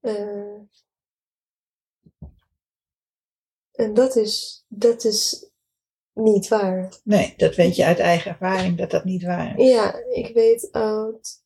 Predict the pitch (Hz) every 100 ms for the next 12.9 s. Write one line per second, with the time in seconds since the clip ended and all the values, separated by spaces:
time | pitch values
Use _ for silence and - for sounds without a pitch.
0 | _ - 214 214 - - 240 269 262 240
1 | 226 226 233 226 226 220 - 208 208 208
2 | - 208 208 208 208 208 - _ - -
3 | 254 220 220 226 208 185 233 233 - 190
4 | - 220 240 233 220 220 208 208 214 208
5 | 196 196 196 202 240 _ - 208 202 202
6 | 196 _ _ _ - 226 233 226 220 233
7 | 220 220 214 220 _ _ _ _ _ _
8 | _ _ _ _ _ _ _ _ _ _
9 | - 220 220 220 - _ _ _ _ _
10 | _ _ _ _ _ _ - 220 208 208
11 | 233 _ _ _ _ _ _ _ - 220
12 | 262 233 247 240 - 214 208 208 214